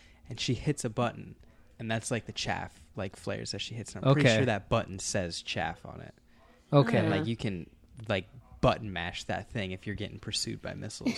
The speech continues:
Speaker 3: <laughs>
Speaker 1: I think that's the point.
Speaker 2: I don't know if you can keep pressing it. I think it's, like, a one and done.
Speaker 1: Well, it's not. I mean, you probably have, like, a bunch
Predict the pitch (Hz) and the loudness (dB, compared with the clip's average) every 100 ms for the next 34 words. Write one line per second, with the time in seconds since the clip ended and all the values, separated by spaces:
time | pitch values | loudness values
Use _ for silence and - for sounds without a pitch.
0 | - - - 294 - 254 - 349 392 392 | -4 -6 0 2 4 0 2 4 6 6
1 | - - 415 - 359 - 381 269 - - | 4 4 4 6 2 4 2 0 -2 -20
2 | _ _ 135 143 165 151 143 135 127 113 | _ _ 6 10 12 12 12 8 4 2
3 | 107 - 139 135 - 120 113 117 101 107 | 2 4 8 8 8 4 2 0 -4 2
4 | 135 131 - 139 233 202 120 120 113 110 | 6 6 6 4 4 4 6 6 6 6
5 | 117 107 98 92 - - 139 135 - 156 | 4 4 2 -4 -8 0 4 4 4 0
6 | - 143 139 151 143 165 123 135 131 120 | 2 2 4 2 4 4 4 2 2 2
7 | 107 104 - 120 113 - | 0 -2 2 4 4 -2